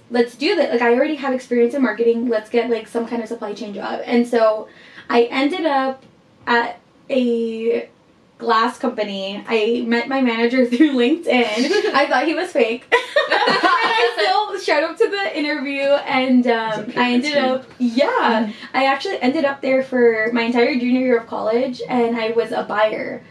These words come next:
Speaker 1: So straight into procurement, I had not even taken my big three at all. So that's crazy.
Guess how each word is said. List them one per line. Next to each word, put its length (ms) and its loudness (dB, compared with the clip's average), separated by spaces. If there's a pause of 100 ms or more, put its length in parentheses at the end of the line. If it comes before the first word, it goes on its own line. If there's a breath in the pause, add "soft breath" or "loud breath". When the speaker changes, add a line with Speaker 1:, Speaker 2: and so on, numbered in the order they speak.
(220 loud breath)
Speaker 1:
So 260 4
straight 380 0
into 220 -2
procurement, 600 -2
I 60 -2
had 300 -4 (200)
not 340 2
even 220 2
taken 220 0
my 100 0
big 240 -8
three 440 -8
at 140 -6
all. 360 -8
So 680 0
that's 460 -4
crazy. 460 -6